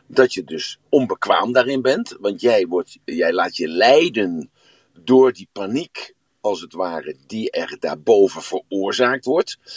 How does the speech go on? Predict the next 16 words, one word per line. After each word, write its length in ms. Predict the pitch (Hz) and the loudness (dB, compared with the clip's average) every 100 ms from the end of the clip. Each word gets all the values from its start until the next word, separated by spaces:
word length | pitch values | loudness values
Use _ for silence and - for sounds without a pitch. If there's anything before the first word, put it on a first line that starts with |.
| - | -10
Hè, 100 | - | -4
dus 160 | 123 - | -4 -2
dat 180 | - | -4
paniek 280 | - 165 196 | -2 -4 -2
is 120 | 107 | -4
een 80 | 92 | -2
bepaald 380 | 85 - 73 78 | -4 -4 -4 -4
gevoel, 460 | - 82 120 214 285 _ - - - | -6 0 2 2 -2 _ -20 -20 -8
maar 120 | - 107 | -2 2
dat 140 | 98 | 2
wordt 200 | 98 - | 2 0
veroorzaakt 520 | 76 - 165 156 139 | -2 2 4 4 2
door 120 | 101 | 2
die 120 | 87 - | -2 -8
interne 580 | 92 - - 127 143 131 | -10 -8 2 2 2 0
representatie. 960 | 143 131 123 131 110 - - - - | 2 2 0 -4 -4 -6 -8 -14 -16